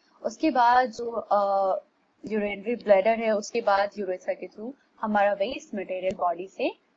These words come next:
बाहर चला जाता है। ओके, तो यहाँ तक human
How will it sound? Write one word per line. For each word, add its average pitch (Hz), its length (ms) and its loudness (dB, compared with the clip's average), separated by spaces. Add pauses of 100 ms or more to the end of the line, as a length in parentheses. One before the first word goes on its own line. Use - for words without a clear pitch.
(420)
बाहर 202 240 4
चला 180 280 0
जाता - 340 -10
है। - 60 -2
ओके, - 220 -4 (540)
तो 254 80 0
यहाँ 233 340 2
तक 311 220 -2
human 254 680 0